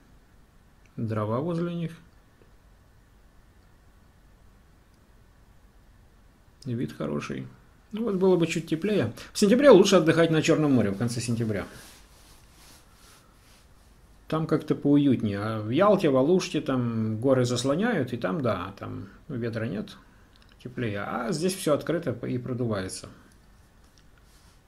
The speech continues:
Здесь только летом хорошо, в Щёлкино.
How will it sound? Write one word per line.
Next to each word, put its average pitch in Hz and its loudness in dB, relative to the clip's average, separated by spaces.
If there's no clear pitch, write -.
Здесь 139 -10
только 135 -2
летом 107 -4
хорошо, 98 -10
в - -20
Щёлкино. 98 -14